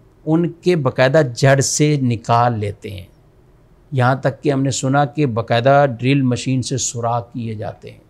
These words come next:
कितनी तकलीफ़ उस जानवर को थी। तो ये तकलीफ़ देना जायज़ नहीं है, ये बेज़ुबान इन जानवरों को इस तरह उनके सींग निकालना, ये शरन इसकी इजाज़त नहीं है।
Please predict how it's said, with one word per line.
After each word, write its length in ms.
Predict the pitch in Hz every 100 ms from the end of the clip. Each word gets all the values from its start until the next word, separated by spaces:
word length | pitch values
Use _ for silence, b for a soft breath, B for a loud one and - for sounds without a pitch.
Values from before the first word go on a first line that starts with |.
| _
कितनी 280 | 175 - 190 -
तकलीफ़ 440 | 139 151 175 208
उस 120 | 160 117
जानवर 340 | 120 110 107
को 140 | -
थी। 140 | 101 - _ _ b b b _ -
तो 40 |
ये 120 | 117 139 -
तकलीफ़ 380 | 117 127 147 156
देना 220 | 156 151
जायज़ 340 | 110 113 110
नहीं 200 | 113 156
है, 60 | 147
ये 180 | 101 - _ _ 120
बेज़ुबान 460 | 120 113 113 120
इन 120 | 113
जानवरों 420 | 104 107 113 127 135
को 260 | 170 185 - b b b b -
इस 240 | 151 -
तरह 160 | 160 160
उनके 240 | 160 147
सींग 380 | 143 - 139 151
निकालना, 680 | 135 117 113 113 120 139 139 - _ 127
ये 320 | 110 127 139
शरन 360 | - 120 123 127 135
इसकी 300 | - - 120
इजाज़त 440 | 104 104 110 113
नहीं 260 | 113 123 165
है। 180 | 160